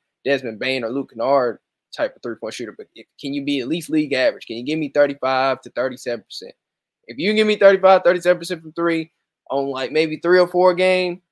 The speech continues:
I'm cool. That's all I need right now, you know, because, again, that's just gonna open up a lot more for everybody else. And that's not only him, but everybody else.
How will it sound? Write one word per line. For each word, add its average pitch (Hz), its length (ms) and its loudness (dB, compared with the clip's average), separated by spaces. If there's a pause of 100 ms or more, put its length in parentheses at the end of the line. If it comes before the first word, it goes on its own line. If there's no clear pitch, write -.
(600)
I'm 131 80 -12
cool. 131 400 -6
That's 139 140 -6
all 156 140 2
I 170 80 0
need 156 220 -6
right 127 180 -8
now, 110 220 -12 (160)
you 131 120 -10
know, 123 160 -10 (360)
because, 131 240 -6
again, 139 260 -6
that's 143 140 -2
just 143 140 -10
gonna 143 200 -4
open 151 300 -2
up 135 180 0
a 131 120 -6
lot 131 340 -2
more 131 220 -6
for 120 100 -8
everybody 117 340 -4
else. 101 380 -8
And 139 120 -10
that's 170 200 0
not 170 160 0
only 151 180 -2
him, 147 160 -4
but 123 120 -4
everybody 127 400 -6
else. 127 200 -6